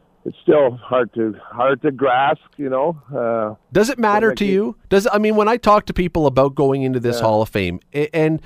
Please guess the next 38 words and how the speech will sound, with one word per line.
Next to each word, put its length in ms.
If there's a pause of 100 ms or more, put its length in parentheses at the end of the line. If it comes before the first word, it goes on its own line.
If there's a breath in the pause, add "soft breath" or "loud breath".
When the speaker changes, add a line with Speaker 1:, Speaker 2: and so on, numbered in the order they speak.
(960 loud breath)
Speaker 2:
for 300
you, 400
does 240
it 160
really 340
matter 400
that 160
you're 180
in 100
the 80
Hamilton 400
Sports 340
Hall 180
of 60
Fame? 320 (440)
Speaker 1:
Well, 140
I, 140 (200)
I 120
think, 300
you 120
know 80
what, 300
Scott, 260
I 80
have 280
to 100 (100)
say 320 (160)
yes, 280 (100)
but 140
not 260
personally. 520
I 120
think 240
yes 240 (180)
for 140
my 140
mom. 280
If 100